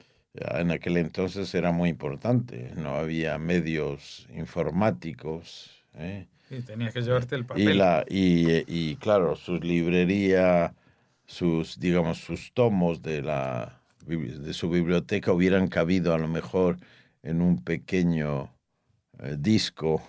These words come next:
Speaker 1: hoy en
Speaker 2: <laughs> Sí,
Speaker 1: día,
Speaker 2: sí.
Speaker 1: pero, en fin, tuvo que desplazarla físicamente. Eh, y se puede decir que Korchnoi fue el primer gran maestro en exilarse, fuerte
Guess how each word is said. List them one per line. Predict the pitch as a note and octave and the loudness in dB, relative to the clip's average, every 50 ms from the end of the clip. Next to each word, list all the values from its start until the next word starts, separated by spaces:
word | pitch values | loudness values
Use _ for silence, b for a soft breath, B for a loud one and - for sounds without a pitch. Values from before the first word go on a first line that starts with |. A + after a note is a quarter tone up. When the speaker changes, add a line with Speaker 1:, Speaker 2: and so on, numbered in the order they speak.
| _ - | _ -14
Speaker 1:
hoy | - A#2+ - - C3 A#2+ G2 G2 F#2 | -14 -10 -4 0 2 2 4 4 4
en | F2+ F2+ | 4 4
Speaker 2:
<laughs> | |
Sí, | F2+ E2+ | 4 4
Speaker 1:
día, | G2+ A2 G#2+ G2+ G2+ A2+ B2 - | 4 4 4 6 4 4 2 2
Speaker 2:
sí. | B2 - D#2 | 0 0 0
Speaker 1:
pero, | D#2 D2 C#2+ C#2+ B1+ A#1 - b b b b b b b b b b | 0 2 2 0 -2 -2 -4 b b b b b b b b b b
en | - - G2 - | -4 -2 -2 0
fin, | G2 G2+ E2 C2+ B1 | 2 2 2 2 0
tuvo | - - G2+ A2 A2+ F#2 | 0 0 2 2 2 2
que | - G2 | 2 2
desplazarla | E2+ E2+ - - E2+ D2+ - - F2+ D#2 D#2 D2+ | 2 2 2 0 -2 -2 0 2 2 2 2 0
físicamente. | - - - - - G2 G2+ - - F2+ A#1 - - A1+ A1+ A#1 - A#1+ - _ - - - - _ _ _ _ _ _ _ _ b b b b b b b b b b b b b b b | -2 -4 -14 -6 -2 -2 0 0 -2 -4 -4 -4 -4 -4 -4 -6 -10 -14 -16 _ -20 -20 -20 -20 _ _ _ _ _ _ _ _ b b b b b b b b b b b b b b b
Eh, | - G2 G#2 G#2 G2+ - - | 2 4 6 6 4 4 4
y | - C#3+ D3 C#3+ C3+ - - | 4 4 6 4 4 2 -2
se | - - B2 C3 | -4 0 0 2
puede | C3 B2+ C3+ C3+ | 4 6 6 4
decir | C3 B2+ - D#3+ C#3+ | 4 4 4 2 4
que | C3 - B2+ A2+ B2 | 4 2 2 2 4
Korchnoi | - C#3 C3+ B2 B2 C#3+ C#3 C#3 | 4 4 4 4 4 4 4 4
fue | B2+ C3 - B2 A#2 | 4 2 4 4 4
el | G#2+ E2+ | 4 2
primer | - - G2+ G#2 A2 B2+ D#3 E3 D3+ | 2 2 4 6 6 6 6 6 6
gran | B2 C3+ C#3 C#3+ C#3 | 4 4 4 6 6
maestro | B2+ A#2+ A2+ A#2 B2+ C3 B2+ - - D3+ D#3+ D#3+ D#3+ E3 - _ _ _ _ _ _ _ _ _ _ - | 6 6 6 4 4 2 0 0 0 2 2 2 0 -2 -6 _ _ _ _ _ _ _ _ _ _ -2
en | - A2+ A2+ A2 G#2+ G2+ G2 F2 C#2+ B1+ - _ _ _ _ _ _ _ _ _ _ | 2 4 4 6 6 4 4 2 0 -4 -8 _ _ _ _ _ _ _ _ _ _
exilarse, | - B2 B2 B2 - - - - G2 F#2+ G2+ G#2 A2 F#2+ - - - - F2+ F#2 G#2 A#2 A2 A2 B2+ C#3 | 0 0 0 0 -2 -6 -4 0 2 4 4 4 4 4 0 -4 -4 0 2 2 2 0 -2 -6 -10 -14
fuerte | - - - C#3+ D#3+ D3+ C3+ A2+ - - F2+ F2+ G#2+ - - | -10 -2 2 4 6 6 4 2 0 -2 -2 -2 -2 -2 -6